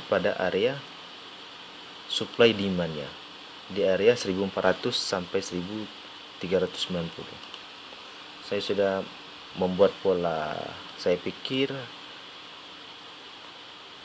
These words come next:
inverted head and shoulder, namun nyatanya di break di area demand-nya, dan menurut saya inverted shoulder-nya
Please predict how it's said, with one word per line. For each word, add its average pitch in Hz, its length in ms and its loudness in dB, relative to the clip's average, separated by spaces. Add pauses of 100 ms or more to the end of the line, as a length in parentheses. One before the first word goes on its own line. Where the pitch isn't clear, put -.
(160)
inverted 101 640 6
head 98 160 2
and 95 160 2
shoulder, 85 400 4 (1400)
namun 107 400 2
nyatanya 104 640 2 (560)
di 95 160 0
break 139 320 -2
di 104 80 4
area 98 480 4 (400)
demand-nya, 95 560 2 (800)
dan 104 160 2 (180)
menurut 87 300 2
saya 101 400 6 (960)
inverted 98 400 2
shoulder-nya 92 720 2